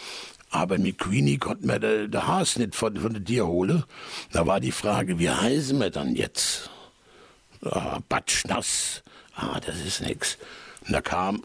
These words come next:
guckt mich, ey, der Otto sieht eine Kappe auf dem Kopf. Ich sag, Batsch gehabt, genau. Weil ich hatte schon immer eine Kappe Gesicht. Ja, <laughs> schon früher schon eine Kappe getragen und deswegen hieß mir dann Batsch gehabt.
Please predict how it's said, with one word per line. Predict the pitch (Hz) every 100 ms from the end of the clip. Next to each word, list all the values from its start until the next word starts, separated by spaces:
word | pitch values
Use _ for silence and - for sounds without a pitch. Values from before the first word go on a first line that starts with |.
| -
guckt | 107 -
mich, | 101 -
ey, | 87
der | 78 87
Otto | 117 123
sieht | 110 110
eine | 95 98
Kappe | 98 127 160
auf | 156
dem | 147
Kopf. | 113 107 - - _ -
Ich |
sag, | - -
Batsch | - - - -
gehabt, | - - -
genau. | - - 50 50 52 - - - _ _ _ -
Weil | - - 135
ich | -
hatte | 120 123
schon | 113
immer | 107 98 85 - - - - -
eine | -
Kappe | 85 76 76
Gesicht. | - - - - - - - - - _ - - - - - - - - - -
Ja, | 78 - -
<laughs> | - - - - - - - - - - -
schon | - 107
früher | 90 120 98
schon | - 98 90 -
eine | 101 113
Kappe | 95 95 101
getragen | 98 98 - - 87
und | 101 131 123 -
deswegen | 139 - 143 135
hieß | 143 131
mir | 143
dann | 147 156
Batsch | 170 131 -
gehabt. | 80 -